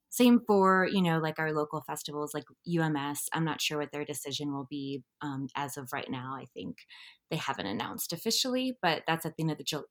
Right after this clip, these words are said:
July. And I think it's just, um, a lot of, while we're finding new ways to collect ourselves and create community, some of the other older ways of creating community we may mourn. Just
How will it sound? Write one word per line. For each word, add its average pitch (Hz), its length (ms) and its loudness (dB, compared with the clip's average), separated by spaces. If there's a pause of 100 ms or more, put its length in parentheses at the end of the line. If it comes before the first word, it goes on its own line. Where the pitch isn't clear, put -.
July. 135 580 -6
And 185 120 0
I 190 60 2
think 226 200 4
it's 226 140 4
just, 214 380 2
um, 208 500 6
a 208 80 4
lot 208 240 8
of, 196 180 4
while 208 140 10
we're 226 100 8
finding 240 400 8
new 208 180 10
ways 220 440 6
to 180 220 0 (460)
collect 190 360 8
ourselves 185 580 6
and 180 160 4
create 180 260 0
community, 185 760 4
some 185 200 2
of 175 120 4
the 165 180 2 (220)
other 165 420 4
older 160 340 2
ways 147 380 -2
of 151 140 -8
creating 156 340 -4
community 147 720 -4
we 156 120 0
may 143 180 -2
mourn. 143 580 -4 (360)
Just 170 320 4